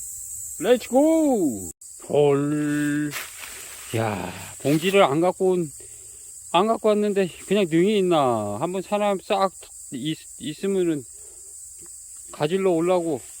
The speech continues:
그랬는데. 야, 봐봐요.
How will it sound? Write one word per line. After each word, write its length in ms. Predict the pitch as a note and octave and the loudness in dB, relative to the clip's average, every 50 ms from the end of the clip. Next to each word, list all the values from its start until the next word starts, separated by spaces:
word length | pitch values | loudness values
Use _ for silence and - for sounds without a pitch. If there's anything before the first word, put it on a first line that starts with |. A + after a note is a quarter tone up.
| - - | -16 -8
그랬는데. 560 | - D#3+ F3 G3+ G3 F#3+ F3+ E3 C3 A#2+ G#2 - - - - - - - - - - - - - - - - - | -2 0 2 2 4 4 4 2 2 -2 -4 -4 -8 -16 -18 -18 -18 -18 -18 -18 -18 -18 -18 -18 -18 -10 -4 -2
야, 440 | A#2 A#2 A2+ G#2+ G#2+ G#2 G2+ G2 F#2+ F#2 F#2 - - - - - - - - - - - - - - - - - - - | 0 0 0 -2 -4 -6 -10 -12 -16 -18 -20 -20 -20 -20 -20 -20 -20 -20 -18 -16 -16 -16 -16 -16 -16 -18 -18 -18 -16 -4
봐봐요. 420 | - C#3+ C#3+ C#3+ C3 A2+ A2 A2 | -2 0 0 2 0 -2 -2 -6